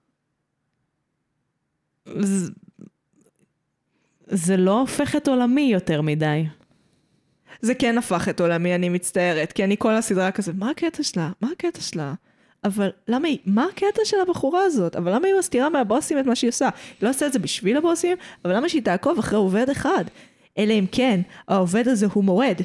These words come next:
Speaker 2: והיא מחפשת להתחבר אליו, כי גם היא מורדת בחברה, והם הולכים להפיל
Speaker 1: אבל
Speaker 2: אותה."
Speaker 1: היא התחילה לעקוב אחריו הרבה לפני שהוא נהיה מורד.
Speaker 2: הוא, אה, אה...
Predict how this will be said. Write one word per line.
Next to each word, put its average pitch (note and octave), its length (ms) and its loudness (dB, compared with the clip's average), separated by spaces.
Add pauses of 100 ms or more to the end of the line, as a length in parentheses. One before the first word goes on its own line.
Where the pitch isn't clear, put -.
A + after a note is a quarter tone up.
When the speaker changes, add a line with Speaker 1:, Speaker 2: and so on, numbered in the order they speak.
(260)
Speaker 2:
והיא G3+ 100 2
מחפשת G#3+ 460 0
להתחבר F#3+ 400 0 (100)
אליו, C3+ 200 0 (260)
כי - 120 -4
גם F#3 200 0
היא G3 180 2
מורדת F3+ 460 0
בחברה, - 360 -4 (320)
והם - 120 -12
הולכים - 360 -8
להפיל B3 240 -4
Speaker 1:
אבל A#3+ 140 2
Speaker 2:
אותה." C#4+ 100 2
Speaker 1:
היא C#4 120 2
התחילה C#4 400 -2
לעקוב A#3 380 0
אחריו G#3 420 -2
הרבה F#3 400 0
לפני E3+ 260 -2
שהוא D#3 180 -2
נהיה D3+ 200 0
מורד. C#3+ 380 0 (1500)
Speaker 2:
הוא, G3+ 240 2
אה, F#3 60 2 (1000)
אה... B3+ 120 4